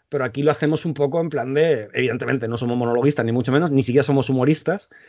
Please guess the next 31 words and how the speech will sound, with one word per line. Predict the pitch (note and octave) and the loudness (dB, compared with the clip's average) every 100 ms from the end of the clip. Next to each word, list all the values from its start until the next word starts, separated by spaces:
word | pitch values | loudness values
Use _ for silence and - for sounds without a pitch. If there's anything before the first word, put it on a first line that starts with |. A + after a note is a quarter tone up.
| - _ _ _ - | -20 _ _ _ 2
pero | D#3 | 2
sí | D#3 D#3+ | 4 2
que | |
intentamos | F3+ F3 D#3 E3 | 2 2 0 0
a-, | F#3 D3+ | 0 2
hablar | D3 C3+ | 0 0
un | D3 | 0
poco | C3+ D3+ E3+ | -2 0 2
de, | C3+ A#2+ A2 A2 G#2+ A2+ | 0 0 -6 -8 -8 -6
de | A2+ | -4
nuestras | A2+ A2 A2+ | -4 -4 -4
movidas, | G#2+ C#3+ E3 C#3 | 2 2 4 2
¿no? | G3 | 4
De | G3 A#2 | 2 0
cosas | A#2+ G#2+ B2 A#2 - | -2 -2 0 -2 -2
que | A#2+ A#2 A#2 A#2 | 0 2 2 0
nos | A2+ | -2
han | A2+ | -4
pasado | A#2 F3 F3 F#3+ | 0 4 6 6
y | F3+ | 2
que | C3+ A#2 | -2 -4
creemos | B2 B2+ | -4 -4
que | - | -4
pueden | C3 B2 | -6 -2
ser | C3 | 2
divertidas, | C3+ B2+ E3+ F3 | 2 2 0 -2
o | E3 | -2
simplemente | F#3+ E3 F#3 | 0 0 0
muchas | F#3+ D3 | -2 -2
veces | C3+ G3 - - - - - | 0 -2 -4 -14 -20 -18 0
de | C#3 C3+ | 2 2